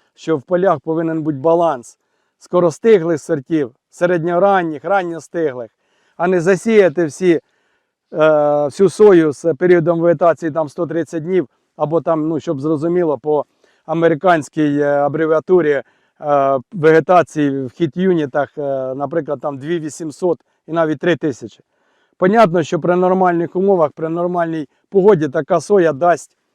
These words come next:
ну, тони чотири-п'ять. А коли жара, коли вона абортувала, і квіти, і боби, то вона може дати і пів тони, і тону. Тому, друзі, я в своїй практиці беру два варіанти.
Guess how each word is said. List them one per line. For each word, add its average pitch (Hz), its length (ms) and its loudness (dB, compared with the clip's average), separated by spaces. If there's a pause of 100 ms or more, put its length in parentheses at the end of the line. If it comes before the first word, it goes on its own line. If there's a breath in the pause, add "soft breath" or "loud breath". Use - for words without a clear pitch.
(800)
ну, 175 200 -6
тони 175 320 0
чотири-п'ять. 139 880 -4 (460)
А 139 100 -8
коли 156 280 2
жара, 131 440 -2 (480)
коли 160 280 2
вона 165 240 2
абортувала, 139 840 -2
і 156 120 -14
квіти, 147 480 -4
і 143 40 -4
боби, 135 420 -6 (500)
то 139 120 -10
вона 147 200 -2
може 156 260 -2
дати 156 400 0
і 156 40 -2
пів 214 240 -4
тони, 113 400 -12
і 131 80 -18
тону. 117 320 -8 (960)
Тому, 170 260 4
друзі, 160 360 2 (800)
я 190 400 4
в 139 80 -6 (200)
своїй 180 280 2
практиці 170 580 0
беру 165 440 2
два 156 240 0
варіанти. 127 560 -4